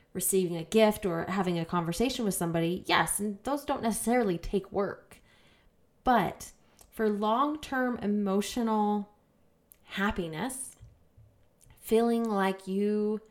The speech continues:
are worth it, feeling joyful, being able to express your emotions, feeling confident, those things, positive self-talk,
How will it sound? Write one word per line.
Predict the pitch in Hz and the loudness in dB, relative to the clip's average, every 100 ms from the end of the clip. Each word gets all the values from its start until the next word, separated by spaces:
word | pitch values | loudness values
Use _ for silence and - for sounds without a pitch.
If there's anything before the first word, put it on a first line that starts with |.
| _ _ _ _ _ _ _ _ - | _ _ _ _ _ _ _ _ -4
are | 196 | -2
worth | 185 170 - | -2 -4 -4
it, | 220 269 - - - _ _ _ _ _ _ _ _ - _ - | -6 -6 -12 -20 -20 _ _ _ _ _ _ _ _ -20 _ -20
feeling | - 214 214 190 | -6 -2 -2 -2
joyful, | 196 170 170 196 208 233 233 _ _ - | -2 -2 -4 -6 -8 -8 -14 _ _ -8
being | 180 190 | -4 -2
able | 190 185 | -2 -4
to | |
express | 185 - - 185 - | -6 -6 -4 -4 -4
your | 190 | -6
emotions, | 175 165 170 190 220 214 | -4 -6 -8 -6 -8 -10
feeling | - - 196 180 | -8 0 0 0
confident, | 170 - 175 170 180 214 254 - - _ _ _ _ _ _ _ _ _ _ _ _ _ _ | -6 -4 -4 -4 -6 -6 -8 -14 -20 _ _ _ _ _ _ _ _ _ _ _ _ _ _
those | 220 233 311 320 | 4 4 4 0
things, | - 214 185 170 170 196 220 - - _ _ - | -2 -2 0 0 -4 -4 -6 -10 -12 _ _ -14
positive | - 208 202 185 | -6 -4 -2 -4
self-talk, | - 170 - 185 196 - | -2 -2 -2 -6 -6 -8